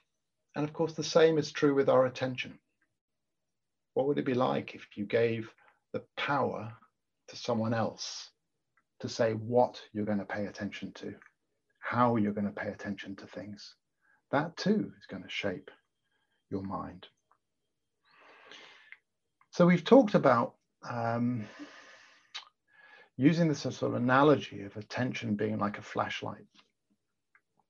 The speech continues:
And we can begin to have, through mindfulness training, the ability to know what we pay attention to and how we hold our attention there, and when it gets pulled inevitably away, how we can bring it back. And what I'd like to suggest,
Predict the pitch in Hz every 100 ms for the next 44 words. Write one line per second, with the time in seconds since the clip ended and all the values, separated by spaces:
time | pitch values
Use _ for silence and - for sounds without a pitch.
0 | _ - - - - - _ - 104 101
1 | 98 101 101 101 107 110 104 117 104 104
2 | 135 135 135 120 - 104 107 104 104 104
3 | - - 101 101 101 98 - - 117 104
4 | 135 143 104 - 123 127 104 98 - 117
5 | 110 101 101 101 104 107 101 104 104 -
6 | - - _ - - 135 120 120 113 117
7 | 113 110 104 - 113 113 107 95 98 104
8 | 107 104 110 107 104 104 104 104 104 101
9 | 101 101 101 95 90 92 - - - 120
10 | 123 104 110 110 107 120 107 95 104 101
11 | 101 101 101 95 95 95 - - 92 -
12 | - _ _ - - - - - - -
13 | 139 208 240 208 185 127 139 135 127 123
14 | 117 -